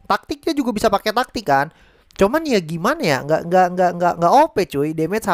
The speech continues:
P terbesar akan diakibatkan oleh efek racun api. Ter-, oh, boleh nih racun api masuk nih.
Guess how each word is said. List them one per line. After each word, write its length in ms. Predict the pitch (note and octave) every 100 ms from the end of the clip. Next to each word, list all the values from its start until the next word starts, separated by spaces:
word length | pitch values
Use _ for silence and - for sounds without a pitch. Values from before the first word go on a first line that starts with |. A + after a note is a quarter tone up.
| D3+
P 80 |
terbesar 400 | G#3+ F#3 E3 G3+
akan 160 | F#3+ F3+
diakibatkan 320 | D3+ D3 E3+
oleh 100 | E3+ D#3+
efek 160 | E3+
racun 320 | D#3+ D#3 - -
api. 480 | G3 - C4 F#3 - _ _ _
Ter-, 160 | - D#3+
oh, 160 | C4 F3+
boleh 240 | C#3+ A#3
nih 80 | D#4
racun 320 | A3 - F3
api 160 | - C4+
masuk 320 | G#3+ C4+ D4
nih. 160 | B3+